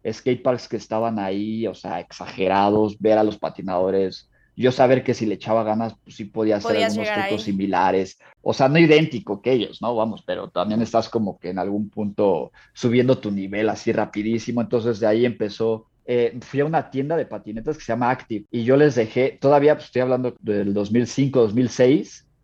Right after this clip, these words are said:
Speaker 2: Ujú.
Speaker 1: por ahí esa, esa temporada, y, este, y entonces yo les llevé un V H S que yo había, ah, había grabado un sponsor, mi tape, así les llaman, como un,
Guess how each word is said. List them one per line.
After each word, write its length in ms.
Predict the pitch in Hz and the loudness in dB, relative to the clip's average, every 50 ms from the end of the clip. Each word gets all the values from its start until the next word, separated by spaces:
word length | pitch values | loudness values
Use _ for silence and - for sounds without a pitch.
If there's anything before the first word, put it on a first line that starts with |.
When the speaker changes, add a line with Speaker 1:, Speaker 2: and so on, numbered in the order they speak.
| _ | _
Speaker 2:
Ujú. 100 | 254 240 | -16 -8
Speaker 1:
por 180 | 247 - 110 107 | -4 0 0 2
ahí 220 | 104 104 113 127 | 2 2 2 0
esa, 160 | 131 131 - 120 | 0 -2 -2 -4
esa 380 | - 120 113 - 120 117 113 | -6 -6 -8 -8 -8 -8 -6
temporada, 720 | - 110 107 101 - 110 110 113 113 120 120 127 160 185 - | -4 -4 -4 -2 0 0 2 2 2 2 0 0 -2 -4 -6
y, 140 | - 120 113 | -2 0 0
este, 680 | 107 101 101 - - - 107 98 95 95 92 - - _ - | 0 0 -2 -8 -6 -4 -2 -2 -2 -2 -4 -6 -8 _ -4
y 80 | 127 | -4
entonces 320 | 123 - - 131 131 131 123 | -4 0 0 2 2 4 4
yo 60 | 135 | 2
les 140 | 135 127 113 | 2 2 2
llevé 220 | 117 107 113 117 | 0 0 0 0
un 100 | 120 123 | -2 0
V 180 | 117 120 117 117 | 0 2 2 2
H 400 | 113 113 - - 120 120 123 127 | 0 -2 -4 -4 -2 -2 -2 -2
S 300 | 123 - - 117 110 - | -4 -6 -8 -10 -10 -8
que 120 | - 113 | -8 -6
yo 120 | 107 107 107 | -4 -2 0
había, 320 | 110 113 110 107 98 - - | 0 0 0 0 -2 -6 -10
ah, 300 | 82 82 85 87 - - | -10 -8 -6 -8 -8 -8
había 280 | 104 104 101 110 110 113 | -10 -8 -2 -2 0 0
grabado 400 | 113 110 107 110 110 110 113 117 | 2 2 2 4 4 4 2 2
un 140 | 117 117 113 | 2 0 -2
sponsor, 440 | - - - 131 131 123 - 127 113 | -2 0 2 2 2 2 2 0 -2
mi 140 | 113 113 107 | -2 -2 -2
tape, 240 | - 127 127 127 - | 0 2 2 2 0
así 200 | 107 101 - - | -4 -6 -6 -6
les 140 | 117 113 104 | -8 -6 -2
llaman, 300 | 113 120 117 113 107 101 | -2 -2 -2 -2 -6 -10
como 260 | 98 - 98 104 104 | -12 -10 -8 -6 -4
un, 480 | 110 113 117 117 113 113 113 110 110 - | -4 -2 -2 -2 -2 -2 -2 -4 -4 -8